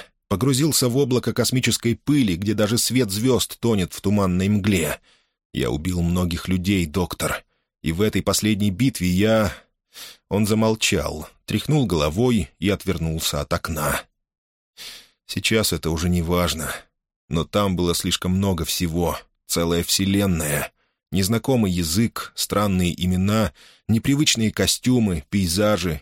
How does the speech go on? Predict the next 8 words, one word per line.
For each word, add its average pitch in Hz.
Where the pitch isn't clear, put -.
технические 95
подробности. 87
Неужели 85
я 117
просто 120
выдумал 104
всё 101
это?» 78